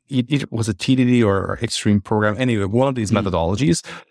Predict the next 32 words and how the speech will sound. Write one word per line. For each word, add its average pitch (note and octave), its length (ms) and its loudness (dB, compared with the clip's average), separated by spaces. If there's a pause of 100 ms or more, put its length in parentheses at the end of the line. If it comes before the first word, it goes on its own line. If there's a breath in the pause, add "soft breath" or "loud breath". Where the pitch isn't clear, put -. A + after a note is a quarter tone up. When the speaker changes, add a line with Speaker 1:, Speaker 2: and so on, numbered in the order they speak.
(280 loud breath)
Speaker 1:
And, A2+ 300 -2
and C3+ 100 0
then D3+ 80 0
he C3+ 80 -4
went B2+ 220 0
to - 80 -2
work A#2 200 0
at G2+ 160 -6
Facebook. - 420 -6
He A2+ 100 -6
kind C3 140 0
of A#2 60 -2
took - 200 -4
a, A2 100 -2 (120)
a, - 80 -6 (840)
a, A2 180 -2
a - 60 -4
title D3+ 400 -2
cut - 300 -6
to - 100 -4
be A2 140 4
a G#2 60 2
software C3+ 460 -2
engineer, F#2+ 520 0 (380)
and A2 140 -2
then G#2+ 80 -2
he G#2+ 140 2
hosted B2+ 300 0
a G#2+ 60 0
T C#3 220 -2
D A2+ 120 2
D G2+ 240 0